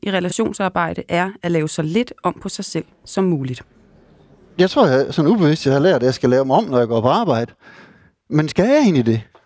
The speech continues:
Speaker 2: Skal jeg egentlig det? Lidt skal jeg jo. Jeg skal jo ikke låne penge af dem, eller have sex med dem, eller køre deres stjålne fjernsyn rundt.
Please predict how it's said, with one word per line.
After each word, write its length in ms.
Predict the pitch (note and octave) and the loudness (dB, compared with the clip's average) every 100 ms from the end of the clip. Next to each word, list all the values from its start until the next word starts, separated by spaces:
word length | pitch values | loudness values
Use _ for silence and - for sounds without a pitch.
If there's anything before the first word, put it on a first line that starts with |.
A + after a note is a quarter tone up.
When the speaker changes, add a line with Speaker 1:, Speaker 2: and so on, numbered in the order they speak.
| _ _ _ _ _ _ _ _ | _ _ _ _ _ _ _ _
Speaker 2:
Skal 180 | - D4+ | -2 2
jeg 140 | D#4 A3+ | 4 4
egentlig 260 | C#3+ A2 | 2 0
det? 120 | G#2+ G2+ _ _ _ _ _ _ _ _ _ _ _ _ - | 0 -2 _ _ _ _ _ _ _ _ _ _ _ _ 0
Lidt 240 | G#2+ G3+ | 2 2
skal 240 | - B2+ | 2 2
jeg 120 | E3 F#3 | 2 0
jo. 160 | G2 F2+ _ _ _ _ _ _ _ _ _ - | -2 -8 _ _ _ _ _ _ _ _ _ -6
Jeg 100 | G#2+ | -2
skal 120 | B2+ | 0
jo 20 | |
ikke 140 | F3 C#3+ | 2 2
låne 180 | A#2+ | -2
penge 340 | G2 C3 F3 C3+ | 0 0 2 0
af 60 | |
dem, 160 | B2 G2+ | -2 -2
eller 360 | G2+ G#2 G#2 G#2 _ - - - | 2 4 2 -2 _ -20 -14 -4
have 80 | A#2+ | 0
sex 320 | C#3+ F3 - | 0 -2 0
med 140 | B2 | -2
dem, 160 | A#2 A2 | 0 0
eller 420 | G#2+ G#2+ G#2+ G#2 - - - - - | 2 2 2 -2 -4 -16 -20 -20 -4
køre 180 | - B2 | 0 2
deres 200 | A#2 A#2 | 2 0
stjålne 300 | C3 D3 F3 | 2 2 2
fjernsyn 440 | C#3+ F3 E3+ C3 | 2 0 0 0
rundt. 380 | A#2+ D#3 - - | 2 0 -6 -18